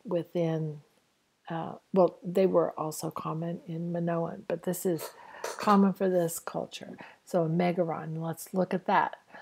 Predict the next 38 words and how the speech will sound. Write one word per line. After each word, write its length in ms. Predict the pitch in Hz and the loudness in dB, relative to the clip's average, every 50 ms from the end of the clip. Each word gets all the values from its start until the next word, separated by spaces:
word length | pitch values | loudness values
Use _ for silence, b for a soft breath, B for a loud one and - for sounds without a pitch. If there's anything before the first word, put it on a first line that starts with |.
| B B B B B B - - | B B B B B B 4 8
In 240 | 208 214 226 226 | 8 10 10 10
the 120 | 220 226 202 | 10 8 8
center 440 | - - - 233 233 208 - 220 208 | 8 8 8 8 8 8 8 6 6
of 80 | 190 | 8
the 60 | 185 | 6
Megaron, 540 | 170 170 165 165 165 160 175 165 160 160 165 | 6 4 4 2 2 2 0 0 0 0 0
there's 240 | 165 165 160 151 - | 0 0 0 0 -2
a 40 | 156 | -6
fire 460 | - - - 214 202 208 208 208 202 | -2 4 6 8 8 8 8 6 4
pit, 520 | 202 - - - 156 147 151 165 160 - - - | 2 0 -4 -2 0 0 0 -2 -2 -6 -8 -4
and 220 | - 165 165 175 | -2 0 0 0
there's 160 | 175 170 160 170 | 0 0 0 -2
an 140 | 170 - - | -2 -2 0
opening 540 | 220 196 208 202 - 208 196 196 190 180 175 | 2 4 4 4 4 4 6 6 6 6 4
above 320 | 165 170 175 185 180 175 | 2 2 2 0 0 -2
the 80 | - 180 | -4 -6
fire 300 | - - 175 170 165 165 | -4 -4 -4 -2 -4 -6
pit 260 | - - 175 - - | -6 -8 -10 -8 -6
so 120 | - 165 | -6 -4
that 220 | 165 - - - - | -4 -4 -6 -6 -6
smoke 500 | - - - - 196 196 196 285 - - | -6 -4 0 2 4 4 4 4 0 -2
can 180 | - 185 190 | -4 -2 0
go 240 | 175 175 160 160 160 | 0 0 2 2 0
up 260 | 160 165 175 - - 370 330 | 0 -2 -2 -4 -6 -8 -6
and 320 | 208 175 180 185 180 185 - - - - - - - - - | -4 -4 -2 -2 -4 -6 -8 -10 -12 -12 -12 -14 -12 -6 0
go 160 | - 170 170 | 2 4 4
up 180 | 165 165 - | 4 2 -2
into 200 | 175 165 156 156 | -4 -4 -4 -4
the 160 | 156 - 165 160 | -6 -6 -6 -6
sky. 520 | - - - 196 175 160 156 147 156 - B B B B B B B B B B | -6 -2 2 2 4 4 2 -2 -6 -10 B B B B B B B B B B
All 320 | - - 185 196 202 202 202 | 12 12 12 12 12 12 10
around 640 | 196 185 190 196 202 220 220 202 185 180 180 180 - | 8 8 8 8 8 8 8 8 6 6 4 2 2
on 240 | 196 170 170 175 | 2 2 2 4
the 60 | 180 170 | 4 2
walls 600 | 170 185 202 233 226 196 180 185 185 185 - - - - | 4 4 6 6 8 8 8 8 6 4 0 -12 -10 -4
are 140 | 170 170 170 | -2 -2 -2
paintings, 760 | 170 - - - 254 247 220 202 - - - 190 185 180 - | -2 -4 -2 0 2 0 2 0 -2 -6 -6 -6 -8 -8 -8
so 320 | - - 170 165 170 175 | -2 0 2 4 2 2